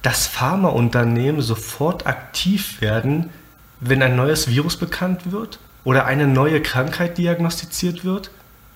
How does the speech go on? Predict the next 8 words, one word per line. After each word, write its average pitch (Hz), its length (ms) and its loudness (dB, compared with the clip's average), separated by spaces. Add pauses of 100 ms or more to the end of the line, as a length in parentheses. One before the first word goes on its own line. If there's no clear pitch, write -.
(440)
Wer 135 200 2
soll 185 220 6
denn 175 140 4
bitte 165 220 -2
sonst 165 380 0
den 139 160 2
Impfstoff 135 580 0
entwickeln? 104 640 -2